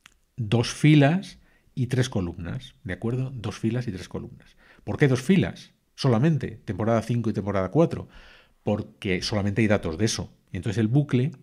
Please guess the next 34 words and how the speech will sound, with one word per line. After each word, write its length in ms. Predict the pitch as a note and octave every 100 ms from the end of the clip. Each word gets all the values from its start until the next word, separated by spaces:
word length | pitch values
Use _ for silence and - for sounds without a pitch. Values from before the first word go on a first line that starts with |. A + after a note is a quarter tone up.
| -
ese 180 | A#2+ A2+
bucle 320 | A#2+ B2+ A2+
famoso 420 | G#2 G#2+ - B2
de, 400 | A2+ G#2 G#2+ G#2 - - - - -
de 120 | A#2
WordPress 400 | A#2 A#2 A#2+ A#2
es 120 | A2
capaz 240 | - A2
de 80 | A2
identificar, 960 | G#2+ G#2 G2 F#2+ G2 F#2 G2+ F#2 - _ _ _ _ _ -
eh, 340 | - G#2 F2 E2+
cu-, 100 | A2
dónde 240 | A#2 G#2+ G#2
hay 60 |
datos 340 | G2 G2 A2 -
y 120 | A2+
cuándo 420 | - G2 F#2 F2+
no 80 | F2
hay 100 | F2
datos. 380 | C3 D3+ - -
Y 80 | -
entonces 200 | F2+ G#2+
sacar 260 | G#2 G2 F#2+
solamente 640 | G#2+ F2+ F2+ F2+ F#2 - - - - -
lo, 520 | - F#2+ F#2 F#2 F2 F2+
las 180 | F#2
filas 220 | - G2+ G#2+
correspondientes 680 | G2+ - F2+ F2+ F#2 A2 -
a 360 | A#2 G2 - -
cuándo 260 | A2 G2+
hay 80 | F#2+
datos. 520 | F2 D#2+ - - - - _ _ _ _ _ _ _ B2
Bien, 380 | A2 A#2 F2+
fantástico. 580 | - G#2 A2+ - A2 -